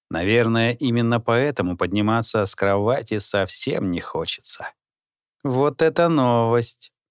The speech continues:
Скрипуче смеется бабушка в трубку.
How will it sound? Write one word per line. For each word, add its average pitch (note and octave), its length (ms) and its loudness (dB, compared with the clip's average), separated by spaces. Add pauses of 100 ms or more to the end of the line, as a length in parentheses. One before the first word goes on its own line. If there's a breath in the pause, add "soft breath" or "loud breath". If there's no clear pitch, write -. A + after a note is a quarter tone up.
(480)
Скрипуче - 640 -2
смеется G#2+ 560 0
бабушка A#2 540 0
в - 80 -10
трубку. - 500 -4